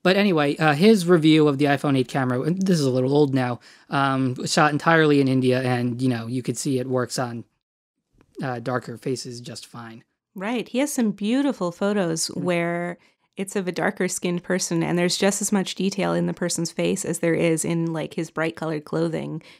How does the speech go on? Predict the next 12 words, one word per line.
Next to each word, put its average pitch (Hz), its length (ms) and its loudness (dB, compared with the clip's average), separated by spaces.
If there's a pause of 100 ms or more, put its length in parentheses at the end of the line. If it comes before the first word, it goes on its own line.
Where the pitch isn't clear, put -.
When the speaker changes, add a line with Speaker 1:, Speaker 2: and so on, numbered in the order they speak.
(140)
Speaker 1:
Yeah. 135 280 -6
Speaker 2:
Uh, - 40 -12
the 208 120 -8
f-, - 160 -16 (100)
I 320 140 2
was 247 160 0
really 185 180 2
impressed 165 420 -4
by 175 160 -2
his 185 200 -2
photos. 151 720 -2
Um, 156 360 -8